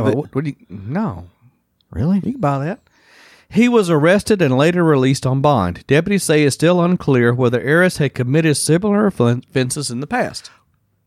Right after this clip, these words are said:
Speaker 1: Well, something tells me law of averages is you're not gonna pull over a cop on your first try.
Speaker 2: That's shitty luck.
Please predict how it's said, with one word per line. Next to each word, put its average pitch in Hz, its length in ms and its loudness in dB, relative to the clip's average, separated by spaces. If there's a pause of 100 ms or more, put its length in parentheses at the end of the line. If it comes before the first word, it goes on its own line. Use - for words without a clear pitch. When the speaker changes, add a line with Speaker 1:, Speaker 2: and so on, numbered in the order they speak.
Speaker 1:
Well, 147 220 4
something 156 320 -4
tells 135 320 2
me 127 400 0
law 131 360 4
of 101 180 -6
averages 95 580 0
is 90 340 -8 (440)
you're 107 240 -2
not 123 180 2
gonna 120 160 0
pull 117 240 2
over 92 220 2
a 85 40 -2
cop 113 300 0
on 87 100 -2
your 80 120 -6
first 87 280 -4
try. 98 400 0 (1400)
Speaker 2:
That's 165 260 0
shitty 117 320 0
luck. 101 480 -10